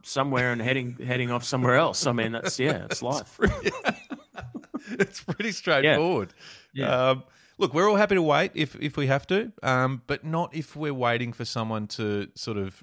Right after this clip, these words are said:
Speaker 2: rearrange their makeup or, or dangle around with
Speaker 1: No.
Speaker 2: their keys or, or put something in their certain particular pocket of their wallet, mate. Just get in. And,
Speaker 1: Or
Speaker 2: and get, and
Speaker 1: peruse
Speaker 2: get out.
Speaker 1: Spotify, in, de-, depending on what mood they're in.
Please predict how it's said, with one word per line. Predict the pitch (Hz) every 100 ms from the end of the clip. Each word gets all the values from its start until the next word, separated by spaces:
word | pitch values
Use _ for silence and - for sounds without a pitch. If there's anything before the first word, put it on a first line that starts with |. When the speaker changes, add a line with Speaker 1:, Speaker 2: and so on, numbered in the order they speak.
| _
Speaker 2:
rearrange | - 117 110 104 101 -
their | 98
makeup | 90 90 - 104 -
or, | - 92 87 -
or | 95 90 90 90 90 110
dangle | - 110 104 101
around | 95 98 98
with |
Speaker 1:
No. | 98
Speaker 2:
their | 85
keys | - 95 95 92
or, | 98 87 90 85 -
or | 104
put | - 131
something | - 117 107
in | 104
their | 92 104
certain | - 117 101 92
particular | - - 135 135 110 - - _ -
pocket | 143 139
of | 117
their | 113
wallet, | 104 117 123 -
mate. | 120 110 -
Just | 117
get | - 117
in. | 185 294 _ _ _ _ _ _ -
And, | 165
Speaker 1:
Or |
Speaker 2:
and | -
get, | 160
and | 143
Speaker 1:
peruse | 160 156 -
Speaker 2:
get | - 147
out. | 143
Speaker 1:
Spotify, | 143 139 123 120 117
in, | 123 123
de-, | 123 123 -
depending | 123 127 127 120 117
on | 113
what | 110 117
mood | 117 120 127 120
they're | 117 110
in. | 107 101